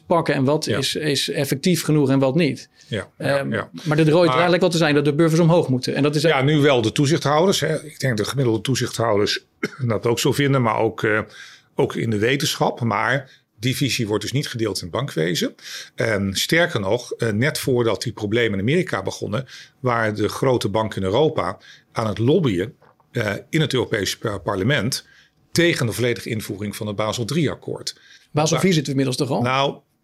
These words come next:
Speaker 1: De v-, sinds één januari dit jaar zou het de komende vijf
Speaker 2: Basel,
Speaker 1: eh, uit-
Speaker 2: Basel vier bestaat niet. Dat is iets wat de banken, bankiers zeggen.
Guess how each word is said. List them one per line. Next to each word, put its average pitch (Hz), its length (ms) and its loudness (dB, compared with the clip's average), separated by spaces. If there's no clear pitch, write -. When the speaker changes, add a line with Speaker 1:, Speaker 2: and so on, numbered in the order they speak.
Speaker 1:
De 147 140 -6
v-, 180 160 0
sinds 147 300 2
één 156 260 2
januari 151 380 4
dit 143 140 2
jaar 143 160 2
zou 143 100 2
het 139 180 2
de 151 60 4
komende 147 220 4
vijf 143 220 2
Speaker 2:
Basel, 180 400 4
Speaker 1:
eh, 143 120 -2
uit- 143 100 -2
Speaker 2:
Basel 143 300 2
vier 160 240 2
bestaat 123 440 -2
niet. - 300 -2
Dat 127 200 -2
is 123 120 0
iets 143 160 -2
wat 110 140 -2
de 101 60 -8
banken, 123 580 -2
bankiers 127 540 -2
zeggen. 156 360 -2